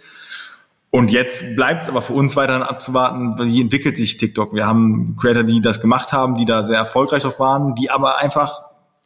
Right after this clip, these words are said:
vom Gefühl her, die sind vielleicht schon einen Tick zu alt,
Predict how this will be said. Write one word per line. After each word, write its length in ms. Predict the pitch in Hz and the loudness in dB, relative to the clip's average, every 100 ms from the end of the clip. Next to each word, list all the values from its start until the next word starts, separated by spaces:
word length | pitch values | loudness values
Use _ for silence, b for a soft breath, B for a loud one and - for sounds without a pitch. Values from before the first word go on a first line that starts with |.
| _ _ _ _ | _ _ _ _
vom 180 | - 151 | 2 4
Gefühl 360 | 147 196 247 | 4 4 6
her, 160 | 143 110 | 4 2
die 100 | 104 | 0
sind 520 | 113 175 160 147 - | 2 4 4 2 -2
vielleicht 280 | - 160 156 | -2 0 2
schon 120 | 147 | 0
einen 80 | 139 | 0
Tick 240 | 160 160 | -2 -4
zu 240 | - 139 - | -2 -2 0
alt, 420 | 135 190 302 - | 0 2 0 -4